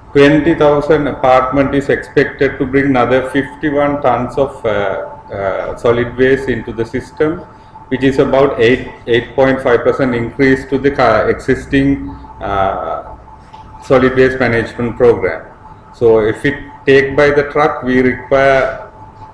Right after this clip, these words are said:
thirty truckloads in a day to dispose, uh,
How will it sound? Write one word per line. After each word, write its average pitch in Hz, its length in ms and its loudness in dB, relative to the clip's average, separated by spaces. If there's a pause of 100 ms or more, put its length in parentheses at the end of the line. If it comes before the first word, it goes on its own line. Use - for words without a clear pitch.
(120)
thirty 139 380 4
truckloads 151 760 2
in 147 140 -2
a 135 80 -4
day 135 260 4
to 143 160 -2
dispose, 123 720 -2
uh, 104 640 0